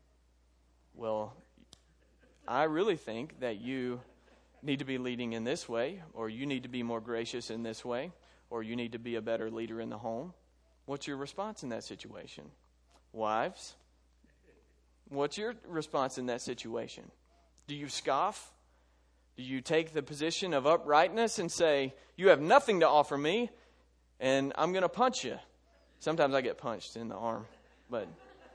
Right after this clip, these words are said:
it's all right. It's for my toughness and good, I think. But, uh, man, sorry. Um,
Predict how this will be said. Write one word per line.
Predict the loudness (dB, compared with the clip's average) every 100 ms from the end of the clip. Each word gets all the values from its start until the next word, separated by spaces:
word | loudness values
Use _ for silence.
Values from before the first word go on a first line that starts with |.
| -20 -10
it's | -4
all | -2
right. | -4 -8 -16
It's | -8
for | -4
my | -2
toughness | -2 -6 -6 -14 -14
and | -10
good, | -10
I | -10
think. | -12 -14 -16 -20 -20 -20 -20 -20 -20 _ _ _ _ _ _ _ _ _ _ -4
But, | 2 6
uh, | 8 6 0 -12 -20 -20 _ -20 -20 _ _
man, | -20 -20 -20 _
sorry. | -14 -12 -14 -20 _ -20 -20 -20 -20 -20 -18 4
Um, | 6 6 4